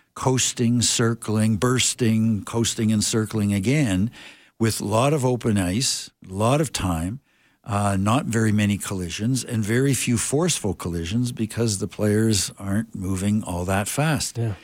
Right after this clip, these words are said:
Speaker 1: If you go to head to the seventies, when I was playing, it, it, the game was moving faster because the players weren't carrying the puck anymore. They were dumping it into the corner and then racing after it.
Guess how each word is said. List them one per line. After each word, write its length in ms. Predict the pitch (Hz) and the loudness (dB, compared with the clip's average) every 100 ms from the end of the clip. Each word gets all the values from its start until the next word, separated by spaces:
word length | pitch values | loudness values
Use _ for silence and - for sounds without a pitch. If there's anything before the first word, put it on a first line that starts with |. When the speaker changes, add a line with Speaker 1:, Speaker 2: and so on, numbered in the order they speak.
| - - | -20 -12
Speaker 1:
If 80 | - | -2
you 100 | 110 | 2
go 120 | 131 | 2
to 80 | 139 | 2
head 320 | 107 127 107 - | 2 2 0 -6
to 120 | 95 | -6
the 100 | 90 | -4
seventies, 640 | - 180 196 95 87 101 | 0 0 2 0 0 0
when 140 | 95 104 | 0 2
I 120 | 175 | 2
was 180 | 190 - | 2 -2
playing, 460 | - 69 71 107 - _ _ _ _ _ - | -6 -10 -12 -14 -16 _ _ _ _ _ -4
it, 160 | 117 113 | -2 -2
it, 180 | - 110 - | -2 -4 -4
the 160 | 107 98 | -4 0
game 380 | 113 143 165 | 2 2 4
was 160 | 131 98 | 2 2
moving 320 | 110 98 101 | 2 2 0
faster 720 | 90 127 139 156 - 98 95 90 - - - _ _ | 0 0 2 2 0 0 -2 -2 -8 -20 -20 _ _
because 480 | 127 - 131 110 - - - | -2 0 2 2 -2 -8 -10
the 220 | - 107 | -6 -6
players 420 | - 127 127 104 | 0 2 2 2
weren't 220 | 117 117 | 0 0
carrying 400 | - 120 135 127 | 0 2 4 2
the 80 | 92 | 0
puck 260 | - 76 90 | -2 -8 -6
anymore. 240 | 82 90 | -4 0
They 100 | 92 | 0
were 120 | 95 | 0
dumping 340 | 87 117 135 123 | 2 2 2 2
it 120 | 110 | 2
into 180 | 110 95 | 2 2
the 100 | 101 | 0
corner 400 | - 113 110 104 | 0 2 2 2
and 100 | 98 | 2
then 160 | 104 | 2
racing 480 | 95 104 120 - 98 | 2 2 2 2 2
after 460 | 104 131 131 90 78 | 2 2 0 -4 -4
it. 140 | - | -8